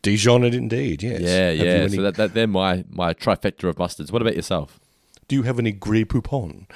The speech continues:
Speaker 1: Um, uh, usually Dijon if I'm having, like, a ham sandwich or something along those lines.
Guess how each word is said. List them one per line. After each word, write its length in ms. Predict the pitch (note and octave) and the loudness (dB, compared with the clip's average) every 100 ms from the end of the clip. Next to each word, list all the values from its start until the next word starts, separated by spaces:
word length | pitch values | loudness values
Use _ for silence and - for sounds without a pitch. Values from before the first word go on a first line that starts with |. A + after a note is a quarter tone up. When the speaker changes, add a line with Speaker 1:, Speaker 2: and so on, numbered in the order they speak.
| - - | -20 -8
Speaker 1:
Um, 560 | - B2+ B2+ B2+ C3 B2+ - - - _ _ _ _ _ _ _ - | 2 4 6 4 0 -4 -8 -20 -20 _ _ _ _ _ _ _ 0
uh, 420 | G#3 B3+ B3+ - - _ _ _ _ | 2 2 -2 -4 -8 _ _ _ _
usually 380 | C3+ G3 B3+ A3 | -6 -4 -2 -4
Dijon 640 | B2+ C3+ A#2+ A#2+ A2 A#2 A2+ | 0 0 2 2 2 0 -2
if 100 | G#2 | -2
I'm 80 | G#2+ | 0
having, 260 | G#2+ G2+ | 0 0
like, 180 | G2 F#2+ | -2 -2
a 40 | F2+ | -2
ham 280 | G#2+ G#2 | -2 -2
sandwich 460 | G2+ G#2+ G2+ G#2+ A#2+ | 0 0 0 -2 -4
or 60 | F#2 | -4
something 300 | G#2 F2 F2+ | -4 -4 -4
along 260 | F2+ F#2 | -2 -2
those 240 | F#2 A2+ A2+ | 0 0 0
lines. 500 | A#2 D#3 B3+ A3+ | -2 -2 -6 -10